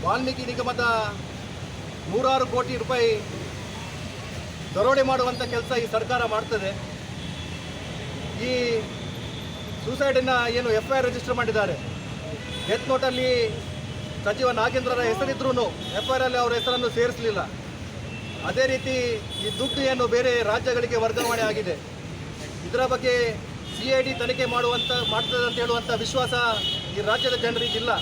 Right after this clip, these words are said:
ತಕ್ಷಣವೇ ಈ ಕೇಸನ್ನು ಸಿ ಬಿ ಐಗೆ ಹಸ್ತಾಂತರ ಮಾಡಬೇಕು. ಹಾಗೆ ನೊಂದ ಕುಟುಂಬಕ್ಕೆ ಇಪ್ಪತ್ತೈದು ಲಕ್ಷ ಪರಿಹಾರ ಧನವನ್ನು ತಕ್ಷಣವೇ ಈ ಸರ್ಕಾರ ನೀಡಬೇಕು.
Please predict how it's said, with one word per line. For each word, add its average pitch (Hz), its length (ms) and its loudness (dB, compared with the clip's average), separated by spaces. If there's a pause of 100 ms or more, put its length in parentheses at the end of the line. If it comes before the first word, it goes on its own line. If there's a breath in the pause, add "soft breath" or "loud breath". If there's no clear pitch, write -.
(600)
ತಕ್ಷಣವೇ 254 500 2 (200)
ಈ 240 120 -4
ಕೇಸನ್ನು 247 460 0 (200)
ಸಿ 247 160 -4
ಬಿ 254 160 2
ಐಗೆ 240 220 0
ಹಸ್ತಾಂತರ 240 400 0 (100)
ಮಾಡಬೇಕು. 233 380 2 (640)
ಹಾಗೆ 226 280 2
ನೊಂದ 254 200 0 (120)
ಕುಟುಂಬಕ್ಕೆ 254 500 0 (600)
ಇಪ್ಪತ್ತೈದು 247 500 0
ಲಕ್ಷ 240 160 -2 (960)
ಪರಿಹಾರ 254 320 4 (140)
ಧನವನ್ನು 240 360 0 (140)
ತಕ್ಷಣವೇ 254 480 2
ಈ - 100 -2
ಸರ್ಕಾರ 240 300 0 (140)
ನೀಡಬೇಕು. 247 420 0